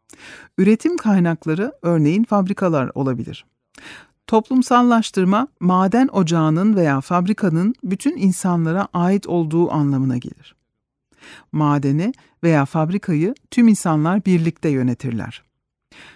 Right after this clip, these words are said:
On beşinci madde şimdiye kadar neredeyse hiç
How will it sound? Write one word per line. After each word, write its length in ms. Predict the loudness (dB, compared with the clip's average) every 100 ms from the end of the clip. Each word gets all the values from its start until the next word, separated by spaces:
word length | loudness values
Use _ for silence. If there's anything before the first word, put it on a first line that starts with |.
| _ _ _ 0
On 180 | 4 6
beşinci 340 | 4 2 2
madde 440 | 2 0 0 -2 -2
şimdiye 380 | 0 4 6 4
kadar 380 | 2 0 2 2
neredeyse 500 | 4 4 2 0 -2
hiç 340 | -4 -6 -6